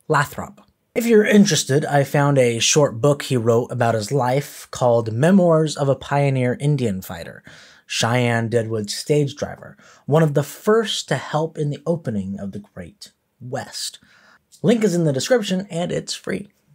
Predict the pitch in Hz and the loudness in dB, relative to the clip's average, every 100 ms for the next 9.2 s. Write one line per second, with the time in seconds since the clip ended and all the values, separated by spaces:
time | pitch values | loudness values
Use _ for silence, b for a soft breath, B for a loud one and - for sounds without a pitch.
0 | - 311 247 185 165 147 147 143 - - | 0 4 6 6 6 6 4 2 -2 0
1 | 196 185 - - - - 185 165 151 139 | 0 2 -2 -6 -6 -2 -2 -2 -6 -4
2 | 135 135 131 120 107 107 117 120 107 104 | -2 0 0 2 2 2 2 2 0 -4
3 | 101 107 90 - - - 101 98 B B | -2 -2 -4 -6 -12 -12 -10 -10 B B
4 | - 131 127 123 120 117 110 101 123 107 | -2 0 2 2 2 0 -6 -6 -6 -4
5 | 90 78 B B B B 123 131 135 123 | -4 -8 B B B B -2 2 2 0
6 | 120 139 135 123 120 - 120 120 113 110 | -2 -2 0 0 0 0 2 2 2 2
7 | 113 127 143 120 117 101 135 127 113 - | 2 2 4 2 2 0 0 0 -2 -4
8 | 160 147 139 120 - - 143 123 113 120 | -2 0 0 -4 -6 -4 -4 -2 -4 -6
9 | 151 | -8